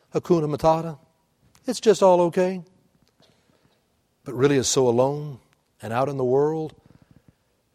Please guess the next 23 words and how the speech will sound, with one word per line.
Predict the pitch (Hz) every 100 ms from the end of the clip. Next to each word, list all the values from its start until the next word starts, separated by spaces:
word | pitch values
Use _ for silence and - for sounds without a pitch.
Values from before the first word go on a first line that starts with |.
| _ _ _ _ _
until | - 123 165
Nala | 156 147 170 107
comes. | - 120 143 - - _ _ _ _ _ _
Nala, | - 135 147 170 196
the | 143
lioness | 120 127 156 170 185 -
that | 131
he | 185
was | 185 135
betrothed | 120 - 170 170 180 -
to | 185 170 -
when | 170 139
he | 170
was | 156 110
just | 160 - 127
a |
cub, | - 175 202 175 - _ -
she's | - 202 170
out | 156
hunting | - - 208 175 202 202
for | - 175
the | 151
pride, | - 156 165 196 214